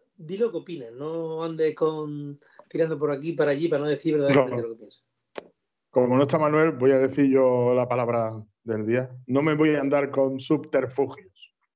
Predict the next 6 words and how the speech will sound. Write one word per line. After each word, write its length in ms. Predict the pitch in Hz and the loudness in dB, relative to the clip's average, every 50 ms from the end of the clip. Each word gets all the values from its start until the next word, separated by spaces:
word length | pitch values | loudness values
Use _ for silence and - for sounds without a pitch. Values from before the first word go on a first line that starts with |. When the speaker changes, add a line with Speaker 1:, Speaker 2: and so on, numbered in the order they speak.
| _ _ - | _ _ -10
Speaker 1:
<laughs> 360 | 285 - - 269 - - - | -10 -8 -6 -8 -10 -8 -6
Eso. 260 | 220 - 147 143 - - - _ - - - - - - - - - - _ _ - - - - - | -8 -8 -8 -10 -16 -20 -20 _ -18 -18 -18 -18 -18 -18 -20 -20 -20 -20 _ _ -20 -20 -20 -8 -4
Speaker 2:
Como 240 | - 156 120 143 143 | -4 -2 0 0 2
diría 540 | 143 143 143 151 156 151 147 143 147 147 143 - - _ - - | 2 4 4 4 4 4 2 0 -4 -8 -10 -14 -20 _ -12 -6
el 440 | 233 233 214 165 175 165 156 156 156 _ _ - - - | -4 -2 0 2 4 4 2 2 -2 _ _ -12 -6 -2
Proceda. 580 | 165 151 135 117 139 147 135 123 113 107 107 | 0 0 0 2 2 2 2 2 0 -2 -6